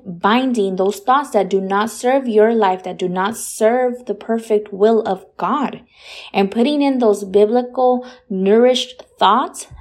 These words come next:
that is going to serve you, that is gonna propel you forward. And so this model, I actually learned it from my coach, but it's a Brooke Castillo model. So you could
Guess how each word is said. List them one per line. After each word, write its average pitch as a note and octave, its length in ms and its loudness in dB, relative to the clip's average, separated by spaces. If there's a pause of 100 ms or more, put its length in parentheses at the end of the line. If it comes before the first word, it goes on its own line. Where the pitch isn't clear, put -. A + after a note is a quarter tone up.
that G3+ 220 2
is G3+ 140 -2
going G3+ 300 -4
to G3 160 -14
serve G3+ 400 0
you, F3+ 140 -4
that F#3 140 0
is F#3+ 140 -2
gonna C4+ 200 -2
propel G3+ 540 -2
you F#3 160 -2
forward. F3+ 500 -8 (640)
And G3+ 160 -2
so G#3+ 140 2
this G#3+ 380 0
model, G#3 540 2
I G#3 140 0
actually A3 360 0
learned F#3+ 200 -2
it F#3 120 -6
from F#3 220 -8
my G#3 220 0
coach, F#3+ 580 -8
but G3+ 260 2
it's G3 240 -2
a A3 60 0
Brooke D#4+ 560 -4 (260)
Castillo G3+ 840 -4
model. F3 420 -4
So F3 160 -8
you F#3+ 180 -2
could A3+ 240 -4